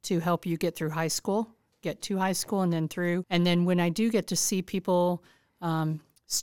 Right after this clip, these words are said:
former students who are doing well, and you see 'em out in the community, even if you're just noticing that they're on the job or they have a husband and wife and kids, and just know that they're, they seem happy with their life. The most difficult part about it is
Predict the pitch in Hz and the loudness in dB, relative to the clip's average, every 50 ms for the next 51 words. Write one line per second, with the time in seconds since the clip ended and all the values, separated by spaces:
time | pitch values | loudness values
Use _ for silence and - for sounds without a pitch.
0 | - _ - - - 202 202 196 185 175 - - 196 185 185 175 - - 185 165 | -6 _ -8 -2 2 4 4 4 4 4 2 2 2 2 2 2 0 0 0 0
1 | 160 165 175 170 170 170 165 180 175 175 175 175 175 170 170 165 156 - - 175 | 2 2 2 2 2 2 2 2 4 4 4 4 2 2 0 0 -2 -2 -2 0
2 | 170 170 170 - 185 180 165 - - - 175 175 180 185 185 180 180 175 185 180 | 0 0 0 -2 -2 -4 -4 -2 0 2 2 4 4 4 4 4 2 2 2 0
3 | 180 175 170 _ _ _ _ _ _ _ - 233 247 233 226 190 170 - 190 165 | 0 0 -4 _ _ _ _ _ _ _ -2 0 2 2 2 2 2 0 -2 0
4 | 175 175 160 - - 190 180 180 175 175 170 - 185 175 175 175 175 170 190 175 | 0 0 0 0 2 2 2 2 2 0 0 0 2 2 2 2 2 0 -2 -2
5 | - 185 180 175 170 170 170 165 160 185 170 160 165 165 160 165 165 160 160 170 | 0 2 2 2 4 2 2 2 2 2 2 2 2 2 0 0 -4 -4 -4 -4
6 | 156 160 165 165 165 175 165 170 170 160 - - - - 190 170 - - 180 170 | -2 -2 -2 -2 0 0 -2 -2 -2 -4 -8 -8 -2 0 0 0 0 0 0 0
7 | 170 170 165 170 165 165 160 - - 170 170 - - 170 165 165 165 160 - - | 2 0 0 0 0 0 -2 -2 -4 -4 -4 -4 -2 -2 0 0 0 -2 -6 -8
8 | - 165 170 165 - - _ _ - 208 185 - - 196 180 175 170 160 - - | -8 -6 -8 -8 -8 -12 _ _ -4 -2 0 2 2 4 4 4 2 2 2 2
9 | 180 175 170 175 214 262 214 180 185 170 - - 185 165 - 180 165 - - 180 | 2 2 2 2 0 -4 -4 -4 -4 -2 0 0 0 0 0 -2 -2 -4 -6 -8
10 | 165 170 170 - 160 170 196 - - 196 - - - _ _ _ _ _ _ _ | -10 -10 -12 -12 -10 -10 -8 -8 -8 -10 -12 -16 -20 _ _ _ _ _ _ _
11 | _ _ _ _ _ _ _ _ _ _ _ - 175 170 165 151 - - 175 160 | _ _ _ _ _ _ _ _ _ _ _ -6 -2 -2 -2 -2 -2 -4 -4 -2
12 | 196 220 240 - 294 - - 185 175 - - - - 170 165 160 160 165 160 160 | 0 0 0 0 -2 0 0 0 -2 -2 -2 0 0 2 2 2 0 0 0 0
13 | 160 160 170 170 - - 214 190 165 170 170 165 165 160 160 - - - | 0 0 -2 -4 -4 -6 -4 0 0 2 2 0 0 -2 -2 -4 -4 -6